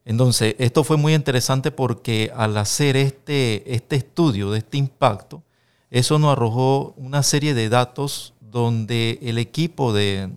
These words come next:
de investigadores tomamos la decisión de, eh, seguir trabajando con esta herramienta, claro, con el apoyo de senacid. Una vez que ya nosotros,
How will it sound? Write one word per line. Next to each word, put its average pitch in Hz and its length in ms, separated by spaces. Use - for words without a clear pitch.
de 104 200
investigadores 110 880
tomamos 151 400
la 151 80
decisión 131 840
de, 143 440
eh, 113 240
seguir 135 640
trabajando 117 640
con 104 240
esta 104 220
herramienta, 110 680
claro, 127 280
con 104 180
el 101 100
apoyo 107 380
de 107 100
senacid. 98 560
Una 143 280
vez 151 320
que 135 260
ya 131 160
nosotros, 127 840